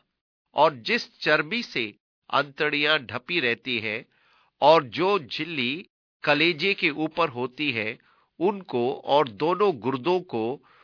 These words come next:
उनके ऊपर की चर्बी समेत लेकर सबको वेदी पर जलाना और बछड़े का मांस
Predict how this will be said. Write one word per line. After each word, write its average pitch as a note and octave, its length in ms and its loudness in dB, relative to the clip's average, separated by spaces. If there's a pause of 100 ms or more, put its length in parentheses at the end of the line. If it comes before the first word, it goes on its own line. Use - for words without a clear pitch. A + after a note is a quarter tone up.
(140)
उनके F3 400 2
ऊपर E3 440 -2
की F#3+ 200 -4
चर्बी D3+ 480 -2
समेत D3 460 -4
लेकर C3 520 0 (340)
सबको - 640 0
वेदी C3 400 2
पर C#3+ 220 -4
जलाना G#2 540 -2 (340)
और B2 220 4
बछड़े D3 480 2
का C#3+ 180 4
मांस A#2+ 560 0